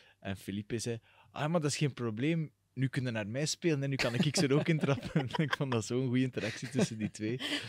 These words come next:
Dat, eh, dat je ziet dat die ook kunnen samenspelen en, en dat dat in de groep ook wel perfect klikt. En ondanks de taalbarrière, dat,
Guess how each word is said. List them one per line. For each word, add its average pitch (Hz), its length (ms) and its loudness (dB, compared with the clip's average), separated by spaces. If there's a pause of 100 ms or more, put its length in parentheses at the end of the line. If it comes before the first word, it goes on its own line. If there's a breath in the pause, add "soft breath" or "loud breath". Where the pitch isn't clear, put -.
Dat, 107 160 2
eh, 104 720 0 (300 loud breath)
dat - 180 -2
je 123 80 4
ziet 117 180 0
dat 160 140 6
die 135 140 6
ook 143 100 4
kunnen 143 240 6
samenspelen 135 680 4
en, 123 180 0
en 110 140 -2
dat 104 160 0
dat 87 120 -2
in 85 100 -4
de 92 80 -6
groep 98 260 -4
ook 107 160 -6
wel 107 280 -4 (260 soft breath)
perfect 107 380 -6
klikt. - 280 -6
En 131 380 4 (880 soft breath)
ondanks 117 380 0
de 110 120 -8
taalbarrière, 127 680 -2
dat, 95 160 -8